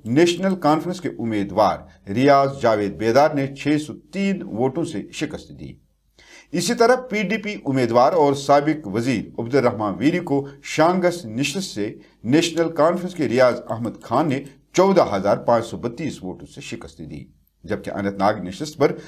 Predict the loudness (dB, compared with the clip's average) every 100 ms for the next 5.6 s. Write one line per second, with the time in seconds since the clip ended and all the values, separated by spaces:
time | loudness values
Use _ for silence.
0 | -16 2 2 4 -2 -4 -2 0 2 2
1 | 2 2 -4 -2 0 0 -2 -2 -2 -4
2 | -6 -2 0 0 0 -2 -4 -20 _ _
3 | _ 0 2 2 4 2 2 0 0 -2
4 | 2 4 4 0 -2 -2 -4 -10 -12 0
5 | 0 2 -4 -8 -12